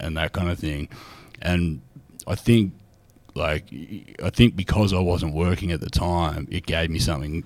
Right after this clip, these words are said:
to focus really heavily on. Um, <clears throat> and if I didn't have that period, you know, I, I might not have done it. And, and I think back to, like, when I did that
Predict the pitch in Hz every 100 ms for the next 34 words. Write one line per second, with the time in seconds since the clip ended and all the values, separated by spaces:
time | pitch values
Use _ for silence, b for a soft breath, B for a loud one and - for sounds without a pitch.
0 | - - - 80 73 78 78 80 80 80
1 | 76 76 82 82 87 85 139 214 B B
2 | B B - 80 82 78 78 76 - -
3 | - - 101 131 85 - - 85 87 92
4 | 90 98 82 82 71 67 85 82 82 80
5 | 76 78 - _ _ _ _ - - -
6 | 95 78 73 98 87 85 - 92 92 82
7 | 82 78 80 87 90 85 B B B B
8 | 95 95 95 - 104 107 123 113 95 90
9 | - 90 80 78 82 90 85 82 80 82
10 | 82 78